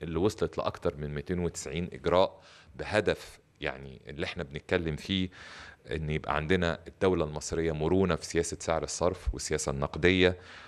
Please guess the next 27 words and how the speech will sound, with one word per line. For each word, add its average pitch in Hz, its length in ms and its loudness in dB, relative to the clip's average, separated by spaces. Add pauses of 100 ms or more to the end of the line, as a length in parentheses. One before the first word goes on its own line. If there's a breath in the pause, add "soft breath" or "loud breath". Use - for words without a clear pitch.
(120 loud breath)
موضوع 80 280 4
تعزيز 80 520 -2
المنافسة 76 560 -4
والحياد-، 80 520 2 (360)
الحياد 82 360 2
التنافسي، 90 760 0
تشجيع 92 520 2
القطاع 82 460 -2
الخاص 85 480 0
والقطاع 92 400 -2
الصناعي 76 800 0
على 80 360 2 (500 loud breath)
الانطلاق 82 600 0
بقوة 90 380 2
شديدة 78 420 -4
جدًا، 87 460 -4
تيسير 92 440 0
الإجراءات. 80 640 2
وزي 104 240 2
ما 98 100 -2
وعدت 85 360 -2
حضراتكم 85 580 0 (100)
إن 78 100 -14
شاء 104 300 0
الله 78 360 0
النصف 82 480 -6
الأول 73 480 0